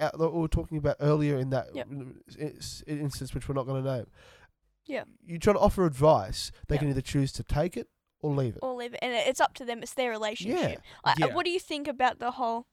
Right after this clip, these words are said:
Speaker 2: sorry, I know you probably wanna wrap up, but what do you think about the whole, um, it's their relationship? Say it's your relationship, you and your girl, or boy, whatever you want. Um, sorry.
Speaker 1: Not
Speaker 2: Um,
Speaker 1: me.
Speaker 2: what if, what if it got to a point where,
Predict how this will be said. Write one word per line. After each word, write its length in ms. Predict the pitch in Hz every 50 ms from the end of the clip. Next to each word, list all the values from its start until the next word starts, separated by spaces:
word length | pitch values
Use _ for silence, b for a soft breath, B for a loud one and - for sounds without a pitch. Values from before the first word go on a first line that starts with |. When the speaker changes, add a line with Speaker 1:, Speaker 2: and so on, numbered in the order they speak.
| _ _
Speaker 2:
sorry, 200 | - - 262 233
I 60 | 214
know 100 | 220 226
you 80 | 220 214
probably 200 | - 226 214 208
wanna 60 | 208 208
wrap 120 | 202 220
up, 100 | 220 -
but 60 | 254
what 80 | 277 302
do 60 | 302
you 60 | 311 294
think 160 | 311 302 285
about 160 | 269 269 254
the 120 | - 247 240
whole, 280 | 240 254 233 226 233
um, 280 | 233 226 220 214 220 - _ B B B B B B B B B B B
it's 220 | 269 269 - -
their 300 | - - 277 269 269 269
relationship? 680 | 262 240 233 233 247 240 - 277 262 247 - 240 220 -
Say 140 | 320 320
it's 140 | 262 - -
your 120 | 294 294 294
relationship, 560 | 302 302 269 - - 277 - - 320 - - _ _ b b b b b b b b -
you 160 | 254 285 302
and 80 | 302
your 80 | 302 294
girl, 360 | 247 254 240 240 269 359 381 _ _ _ _ _ _ _ - - - - - - - - - - - - - - - - _ _
or 80 | - 254
boy, 300 | 240 - 240 247 269 277
whatever 240 | 269 254 262 269 277
you 100 | 277 233
want. 200 | 226 240 330 - B B B B B B B B
Um, 420 | B 269 277 269 262 254 247 - - _ _ _ _ _ _ _ _ _ _ _ _ _ _ _ _ _ _ _ _ _
sorry. 240 | - - - - - - _ _ _ _ _
Speaker 1:
Not 260 | - 285 285 285 277 269
Speaker 2:
Um, 80 | 262 -
Speaker 1:
me. 60 | - - - _ _ _ _
Speaker 2:
what 260 | - - 302 302 311
if, 320 | 330 320 - - - - - -
what 260 | 254 277 311 311 330
if 320 | 330 320 - - - - -
it 80 | 277 269
got 160 | - 285 262 -
to 100 | - 320
a 40 | 285
point 240 | - - 269 247 220
where, 200 | 240 233 226